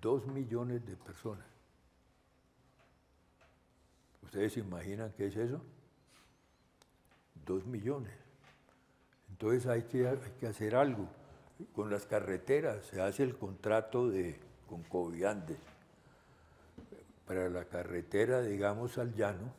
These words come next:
y todas las contingencias quedan a cargo del Estado,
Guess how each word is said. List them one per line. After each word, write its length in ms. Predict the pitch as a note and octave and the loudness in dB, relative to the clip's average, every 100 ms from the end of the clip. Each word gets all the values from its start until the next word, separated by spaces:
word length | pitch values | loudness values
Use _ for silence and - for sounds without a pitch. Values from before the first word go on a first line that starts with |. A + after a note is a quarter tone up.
| - - _ _ _ _ - - - - _ - - _ - | -18 -20 _ _ _ _ -20 -20 -20 -20 _ -20 -20 _ -4
y 160 | A2 | -4
todas 460 | G#2+ - C#3 D3 D#3 | 2 8 10 10 6
las 220 | C3 - | 2 -2
contingencias 1080 | - G#2 G2+ G2+ G2 G#2 A#2 A2+ C3 B2+ - | -6 -6 -6 -6 -4 -2 -2 -2 -2 -2 -2
quedan 420 | A#2 G#2+ A2 G2+ | -2 0 -2 -4
a 140 | F2+ | -6
cargo 380 | F#2+ G2 G2+ G#2+ | -4 -2 0 -2
del 140 | F#2 | -2
Estado, 400 | E2 - - D#2+ | -6 -8 -8 -8